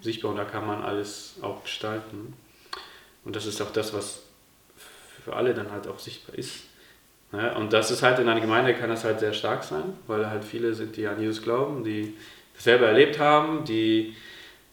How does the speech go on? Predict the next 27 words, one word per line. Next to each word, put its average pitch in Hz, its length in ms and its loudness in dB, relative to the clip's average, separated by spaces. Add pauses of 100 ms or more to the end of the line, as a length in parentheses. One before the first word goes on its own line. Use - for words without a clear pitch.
(100)
äh, 110 140 4
mit 117 160 -2
Jesus 117 340 0
gehen 151 380 6
und 110 200 0
das - 800 -2
einfach 120 260 -4
erleben 131 680 2
in 117 80 -6
ihrem 113 200 -2
Leben 120 500 -2 (240)
und 107 160 -8
zusammenkommen 135 640 -2
und 113 180 -2
dann 113 200 0
entstehen 127 500 -2
da 110 120 -2
diese 104 440 -2 (840)
Verbindungen, 117 520 2
wo 110 80 2
das 113 200 0
dann 113 180 0
nochmal 110 480 -4 (340)
wirklich 123 440 0
deutlich 120 360 2
und 107 120 -8
sichtbar 110 360 -8